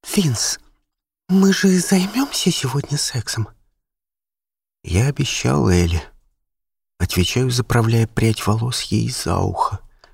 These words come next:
«Сегодня ты обязательно кончишь. И не раз.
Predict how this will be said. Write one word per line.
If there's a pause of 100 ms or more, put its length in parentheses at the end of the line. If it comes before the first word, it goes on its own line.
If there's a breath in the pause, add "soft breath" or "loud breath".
(1200 soft breath)
«Сегодня
ты
обязательно
кончишь. (460)
И
не
раз.